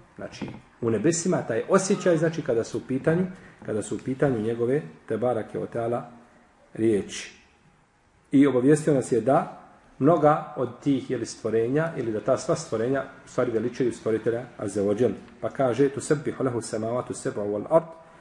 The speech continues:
wa man fihin, wa in min shay'in illa yusabbihu bihamdihi, walakin la tafqahuna tasbihahum.”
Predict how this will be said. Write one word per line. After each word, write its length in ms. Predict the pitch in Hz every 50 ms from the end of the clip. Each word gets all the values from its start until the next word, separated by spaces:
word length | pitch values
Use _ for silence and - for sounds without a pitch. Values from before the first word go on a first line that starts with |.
| - - -
wa 100 | 165 139
man 160 | 135 127 113 113
fihin, 360 | - 120 107 - 156 160 135 - - - -
wa 100 | - 120
in 160 | 127 123 117
min 100 | 113 110
shay'in 360 | 107 - - 156 147 135 135 131 -
illa 440 | - 123 123 - 151 185 185 - - - - - - - - - - - -
yusabbihu 520 | 113 - - 147 - - 113 - - 113
bihamdihi, 680 | 101 113 107 - 165 160 143 156 160 147 160 214 185 -
walakin 380 | 131 127 127 120 - - 123 117
la 160 | 120 113 -
tafqahuna 560 | 117 104 - - - - - 143 143 120 101 -
tasbihahum.” 600 | 101 92 - - 131 135 - - - - - 98